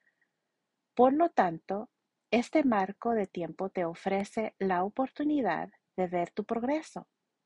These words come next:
tal vez mantener tu plan actual o modificar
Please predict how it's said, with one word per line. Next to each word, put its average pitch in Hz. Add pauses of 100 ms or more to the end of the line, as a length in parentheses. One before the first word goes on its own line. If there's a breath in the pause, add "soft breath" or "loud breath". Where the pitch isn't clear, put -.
(140)
tal 180
vez 170
mantener 160 (500)
tu 185
plan 165
actual 160 (720 loud breath)
o 269
modificar 214